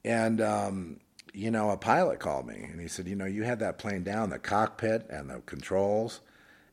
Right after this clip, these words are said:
and the, that particular single engine that was this legendary engine, and that particular plane that was on the pontoons, and I've flown those,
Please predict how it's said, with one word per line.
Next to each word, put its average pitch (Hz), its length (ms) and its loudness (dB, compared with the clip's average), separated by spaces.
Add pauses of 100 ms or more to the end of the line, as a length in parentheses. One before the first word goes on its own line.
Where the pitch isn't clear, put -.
and 90 240 0
the, 82 80 -4
that 80 260 -6
particular 87 440 -2
single 107 440 2
engine 104 400 0
that 71 120 -4
was 69 180 -8
this 76 200 -8
legendary 85 580 -6
engine, 98 520 -6 (460)
and 85 260 0
that 82 180 0
particular 90 500 -4
plane 104 420 -4
that 85 220 -8
was 85 140 -10
on 87 120 -4
the 78 80 -8
pontoons, 87 680 -4
and 73 80 -6
I've 69 160 -6
flown 104 360 -2
those, 104 420 -2